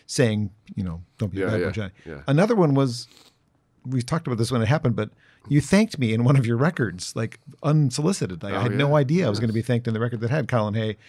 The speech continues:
Speaker 1: and Rob Thomas as special guests, and, like,
Speaker 2: Yeah.
Speaker 1: and somebody that we both know said, "Have you seen the credits of the new Chris Trapper?" I'm like, "No, I
Speaker 2: Yeah.
Speaker 1: haven't." "Oh my God, I'm in them." So
Speaker 2: Well, I think broadcasters are ki-, kind of the, kind of un-, just unsung heroes of music because,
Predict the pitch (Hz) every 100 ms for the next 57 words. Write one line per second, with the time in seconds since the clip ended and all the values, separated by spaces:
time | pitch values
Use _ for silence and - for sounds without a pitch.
0 | - _ 113 113 104 113 107 95 110 -
1 | 113 107 90 95 - - 101 95 - 92
2 | - _ _ _ _ 107 107 - - 131
3 | 120 117 123 - 120 113 107 113 120 156
4 | 135 120 120 113 _ - 113 117 160 180
5 | - 208 151 131 113 120 127 123 196 208
6 | 98 80 80 90 92 95 120 165 - -
7 | - - _ _ 233 240 294 117 120 320
8 | 101 78 - - 113 - _ 190 220 294
9 | 247 120 123 - 107 104 104 92 95 -
10 | - 107 107 101 95 92 87 - _ -
11 | 107 - 101 - _ _ _ _ _ _
12 | _ _ _ _ _ _ _ - 120 117
13 | - 113 98 104 95 87 78 82 78 69
14 | - 78 90 76